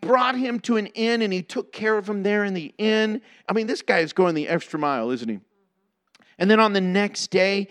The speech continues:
he takes out some money and he pays the innkeeper. And he says, "I want you to take care of this guy for as long as it takes, no matter what. And then when I come back,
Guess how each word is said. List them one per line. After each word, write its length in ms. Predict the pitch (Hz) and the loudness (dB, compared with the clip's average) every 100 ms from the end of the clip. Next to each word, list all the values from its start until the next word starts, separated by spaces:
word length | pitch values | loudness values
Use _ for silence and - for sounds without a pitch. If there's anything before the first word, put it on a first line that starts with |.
| - | -10
he 140 | 160 202 | -6 -6
takes 360 | 196 214 - | 0 0 2
out 220 | 208 185 - | -2 -2 -6
some 240 | - 131 | -10 -8
money 280 | 185 208 208 | -4 -4 -4
and 80 | 180 | -6
he 80 | |
pays 440 | 143 - 196 208 147 | -6 -2 0 0 -2
the 140 | 180 | -6
innkeeper. 680 | 180 202 202 - 202 208 190 | -2 -2 -2 -2 0 2 2
And 180 | 240 214 | 0 2
he 120 | 226 | 2
says, 320 | 202 226 208 - | 4 2 0 -2
"I 60 | 208 | -2
want 220 | 240 240 | 0 -2
you 60 | 220 | -6
to 60 | |
take 300 | 202 - 202 | -8 -8 -8
care 220 | - 202 196 | -2 -2 0
of 80 | |
this 160 | 185 180 | -2 -2
guy 240 | 196 190 180 247 | 0 0 0 -10
for 140 | - 220 | -2 0
as 140 | 190 | 2
long 320 | 214 269 262 240 | 4 6 6 2
as 140 | 190 | -4
it 160 | 220 - | -6 -2
takes, 320 | 208 175 - | -2 0 -2
no 100 | 214 | 2
matter 260 | 226 220 | 4 6
what. 220 | 226 233 254 | 6 4 2
And 240 | 240 226 | -2 0
then 120 | 262 | 2
when 100 | 269 | 2
I 80 | 247 | 2
come 260 | - 262 240 | 2 -2 2
back, 420 | 254 240 240 | 2 2 -2